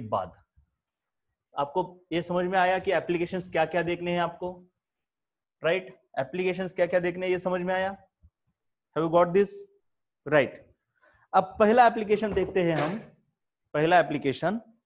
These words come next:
वो है to find the direction। अब देखिए, जब ये रिएक्शन होती है, स्टार्ट की है हमने रिएक्शन अभी अभी,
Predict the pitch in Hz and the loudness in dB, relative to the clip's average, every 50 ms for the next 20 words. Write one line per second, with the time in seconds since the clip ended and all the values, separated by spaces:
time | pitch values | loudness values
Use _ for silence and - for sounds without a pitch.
0 | _ _ _ _ _ _ _ _ _ _ _ _ _ _ _ _ _ _ _ _ | _ _ _ _ _ _ _ _ _ _ _ _ _ _ _ _ _ _ _ _
1 | _ _ _ _ - _ _ _ _ _ _ _ _ _ _ _ _ _ _ _ | _ _ _ _ -20 _ _ _ _ _ _ _ _ _ _ _ _ _ _ _
2 | _ _ _ - _ - - - - - - - _ _ _ _ _ _ _ _ | _ _ _ -20 _ -20 -20 -20 -20 -20 -20 -20 _ _ _ _ _ _ _ _
3 | _ _ _ _ _ _ _ _ _ _ _ _ _ _ _ _ _ _ _ _ | _ _ _ _ _ _ _ _ _ _ _ _ _ _ _ _ _ _ _ _
4 | _ _ _ - - _ _ _ _ _ _ _ _ - 131 123 151 196 208 185 | _ _ _ -20 -20 _ _ _ _ _ _ _ _ -14 -6 0 4 4 6 6
5 | 165 165 175 214 - - - _ _ _ _ _ _ _ _ _ _ _ _ _ | 6 4 4 2 0 -6 -14 _ _ _ _ _ _ _ _ _ _ _ _ _
6 | _ _ - 175 165 165 - 170 170 180 196 202 190 202 160 120 135 135 135 131 | _ _ -4 -4 -4 0 2 2 2 2 2 0 0 0 0 2 2 2 2 2
7 | 127 - - - - - _ _ _ _ _ _ _ _ _ _ - 151 143 156 | 0 -4 -8 -12 -14 -14 _ _ _ _ _ _ _ _ _ _ -4 -2 0 0
8 | 147 - - 120 113 - _ _ _ _ _ _ _ _ _ _ _ _ _ _ | -2 -2 -2 -6 -8 -8 _ _ _ _ _ _ _ _ _ _ _ _ _ _
9 | _ _ _ _ _ _ _ _ _ _ _ _ _ _ _ _ _ - 127 113 | _ _ _ _ _ _ _ _ _ _ _ _ _ _ _ _ _ -16 -8 -2
10 | - 202 226 233 - 208 196 202 208 202 180 165 170 175 175 175 - - 190 190 | 0 2 2 2 0 -2 0 2 2 2 2 2 0 0 0 -2 -4 -6 -8 -6
11 | 170 123 139 139 131 - - 160 139 113 117 107 101 - - - - - _ 151 | -6 -6 -6 -8 -8 -8 -8 -10 -8 -6 -8 -10 -10 -12 -20 -20 -20 -6 _ 2
12 | 160 175 180 170 - - 160 151 139 135 131 127 127 123 120 123 123 120 117 - | 2 4 2 0 -4 -6 -4 -2 -2 -2 -2 -2 -2 -2 -2 -2 -2 -4 -4 -6
13 | 131 120 117 113 123 120 117 120 165 | -6 -6 -4 -2 -2 -2 0 0 -2